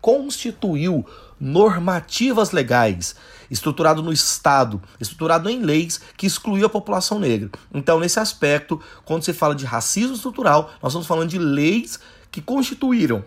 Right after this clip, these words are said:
ao longo do tempo, a segregação da população negra de forma objetiva. Então, não estamos tratando apenas de casos isolados. É muito interessante porque esse debate envolve até mesmo a ciência, até mesmo o discurso biológico,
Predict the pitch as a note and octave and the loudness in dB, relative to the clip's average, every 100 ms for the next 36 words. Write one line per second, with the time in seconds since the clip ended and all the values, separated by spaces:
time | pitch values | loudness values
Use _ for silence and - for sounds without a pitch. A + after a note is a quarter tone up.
0 | - G3+ E3+ C3+ C#3 A#3 G#3+ G#3 G#3 - | 2 4 4 2 -2 -2 2 2 0 -10
1 | _ - - G3 - A#3 B3 G#3+ G#3+ - | _ -8 -2 0 2 2 2 2 2 2
2 | E3+ F3 F3 - E3+ D#3+ C#3+ - - - | 0 0 -4 -2 -2 2 2 0 -4 -14
3 | - D3 D#3 D#3 D#3+ - - C3+ D3+ C#3 | -4 2 2 2 -2 -6 -10 -6 0 2
4 | C#3+ C3 E3+ - - F#2 E2+ - - - | 2 0 -4 -4 -2 -2 -4 -12 -20 -10
5 | C#3 D3+ D#3 E3+ - C#3+ F3+ F#3+ D#3 - | 0 4 6 4 -4 2 2 2 0 0
6 | D3+ - D#3 B2+ F#3 E3+ C#3 - G2+ F#2 | 0 2 2 2 0 0 -2 2 4 4
7 | F2 F2+ G2 E2+ D2+ - - - - - | 0 -2 0 0 -2 -12 -20 -20 -10 4
8 | C3 C#3 C#3 D3 D3+ D3+ E3+ - B3 - | 8 8 8 4 -2 -2 -2 0 -2 -4
9 | - B2+ - D3+ D3 - - _ - D#3 | -2 -2 2 4 4 0 -12 _ -4 -2
10 | D3+ C3+ A#2+ F#3+ A3+ - - F3+ D#3+ C3+ | 0 0 4 4 2 -2 -6 -2 0 4
11 | A#3 F3+ D#3+ C4 C4+ B3+ - D#4 G3+ G3+ | 4 4 0 0 0 0 -2 0 0 -2
12 | - _ - - E3 D3 B3+ B3 D#3 - | -8 _ -12 -2 0 4 4 4 -2 -4
13 | G#3+ G3 D3+ D#3 A#2+ D3+ B2 F2+ - | -4 -2 2 4 6 6 4 0 -12